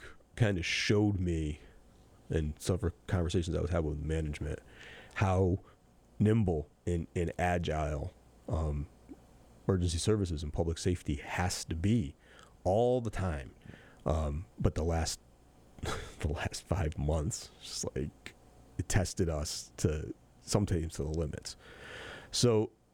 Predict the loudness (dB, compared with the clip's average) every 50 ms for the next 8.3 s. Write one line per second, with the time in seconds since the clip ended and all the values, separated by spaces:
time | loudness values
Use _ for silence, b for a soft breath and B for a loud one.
0 | _ _ 2 2 2 2 2 4 4 6 6 6 6 4 4 2 2 2 0 0
1 | 0 0 0 0 0 0 0 2 2 4 2 2 2 0 0 0 0 0 -2 -2
2 | -4 -4 -6 -8 -8 -8 -8 -10 -12 -14 -8 -4 -2 -2 0 0 0 0 -2 -2
3 | -4 -4 -2 -2 -2 -2 -2 -6 -8 -12 -14 -6 -2 -2 -2 0 -2 -6 -6 -4
4 | -2 2 2 4 4 2 0 -2 -6 _ -10 -4 -4 -2 -2 0 0 -2 0 0
5 | 0 0 2 0 0 0 0 2 2 0 0 -2 -2 -4 -2 0 0 0 0 0
6 | 0 -2 -6 -8 -10 -6 -4 -4 -4 -4 -2 -2 0 2 2 0 0 -2 -6 -4
7 | 0 2 2 4 2 2 0 -2 -4 -4 -4 -2 0 0 0 0 -2 -2 -4 -4
8 | -2 -2 -2 -4 -6